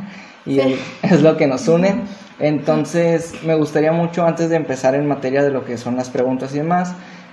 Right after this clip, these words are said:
Speaker 1: que me compartas y nos compartas a todos nosotros quién es Arlet González. Defínenos quién eres tú.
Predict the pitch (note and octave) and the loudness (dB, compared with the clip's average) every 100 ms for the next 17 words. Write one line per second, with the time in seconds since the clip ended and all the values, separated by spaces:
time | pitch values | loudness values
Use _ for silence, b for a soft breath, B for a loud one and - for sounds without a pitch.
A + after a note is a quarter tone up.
0 | - E3 D#3+ D#3 D3 C#3+ E3 E3 E3 G3+ | -2 0 0 0 -4 4 4 4 0 -4
1 | G#3 E3 D3 C#3 - C3 C3+ C#3+ E3+ D3+ | -2 -2 0 0 -4 -2 0 0 -2 -2
2 | C#3+ D3 C#3 C3 C#3+ E3 F3+ F3+ - - | 0 0 -2 -2 -2 -2 -4 -6 -14 -20
3 | - - D3 D3+ D#3 D#3+ - C#3+ B2+ B2 | -20 -2 0 0 -4 -6 -6 -6 -4 -4
4 | B2 C3 B2+ A#2+ A#2 A#2 - - - - | -4 -6 -6 -6 -6 -8 -16 -20 -20 -20
5 | - - C#3+ C3+ D3+ D#3 D#3 D#3 D3 - | -18 -2 -2 2 0 0 -2 -2 -4 -10
6 | - - - C#3+ C#3 C3 A#2+ - | -16 -20 -4 0 0 -2 -4 -10